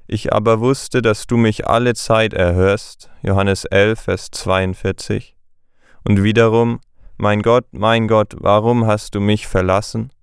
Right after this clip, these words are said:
Psalm zweiundzwanzig, Vers eins, oder aber, "Der mich gesandt hat, ist mit mir, er hat mich nicht allein gelassen,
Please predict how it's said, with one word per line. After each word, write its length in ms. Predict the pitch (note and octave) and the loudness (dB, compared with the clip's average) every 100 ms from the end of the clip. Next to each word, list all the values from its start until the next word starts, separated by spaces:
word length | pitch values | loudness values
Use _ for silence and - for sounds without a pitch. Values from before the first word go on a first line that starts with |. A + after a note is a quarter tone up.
| _ _ - | _ _ -12
Psalm 420 | - G#2 G2 F#2 | -2 0 0 -2
zweiundzwanzig, 920 | - F#2 F#2+ G2 - G2+ G2 G2+ G2+ | -6 -4 -2 -4 -4 -4 -4 -6 -8
Vers 240 | - E2+ | -6 -6
eins, 440 | - G2 G#2 A2 - - _ _ - - - - | -4 -2 -2 -4 -14 -20 _ _ -20 -20 -8 0
oder 300 | A#2 A2+ D2+ | 2 4 2
aber, 400 | G#2+ A2 G#2+ - _ - - - - | 2 2 0 -4 _ -20 -20 -16 -2
"Der 80 | A2+ | 2
mich 240 | A#2+ - | 2 0
gesandt 500 | A#2 G#2 G#2+ B2 B2 | -2 0 0 -2 -2
hat, 220 | A#2+ A2+ | -2 -4
ist 380 | - A#2+ - - | -4 -4 -2 0
mit 240 | A#2+ A2+ | 0 0
mir, 380 | G2 F2+ E2+ E2+ C3+ - | 0 2 0 -2 -10 -10
er 320 | - G2+ A2 | -2 2 2
hat 180 | A2+ G#2+ | 2 0
mich 320 | A2 A2+ A#2 | 0 0 0
nicht 300 | A2 A#2 - | 0 0 -2
allein 440 | - G#2+ A2+ B2+ B2 | -2 0 2 2 0
gelassen, 520 | G2+ F#2+ F#2+ - F#2+ | 0 0 -2 -6 -12